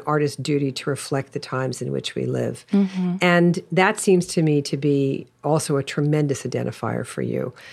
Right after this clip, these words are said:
Speaker 1: You seem to have a great agility for the time and the moment. And, um, I just really, I think it's important, and these times are so debilitating.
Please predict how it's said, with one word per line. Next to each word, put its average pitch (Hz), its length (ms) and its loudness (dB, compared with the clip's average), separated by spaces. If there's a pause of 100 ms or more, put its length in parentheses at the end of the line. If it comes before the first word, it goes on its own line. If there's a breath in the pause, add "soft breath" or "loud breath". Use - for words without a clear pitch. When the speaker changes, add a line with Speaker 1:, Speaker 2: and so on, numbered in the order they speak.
(220 loud breath)
Speaker 1:
You 165 180 4
seem 165 300 2
to 165 100 0
have 143 220 0
a 147 40 2
great 143 240 2
agility 135 760 0 (400 soft breath)
for 156 300 2
the 139 120 4
time 147 420 0
and 131 100 2
the 127 60 0
moment. 139 720 0
And, 131 380 0
um, 127 420 -2
I 165 60 -2
just 233 200 -4
really, 196 360 6 (580 loud breath)
I 190 60 2
think 233 160 6
it's - 120 4
important, 190 760 2 (120)
and 151 280 2
these 160 160 2
times 175 320 2
are 156 60 0
so 185 360 4
debilitating. 151 880 0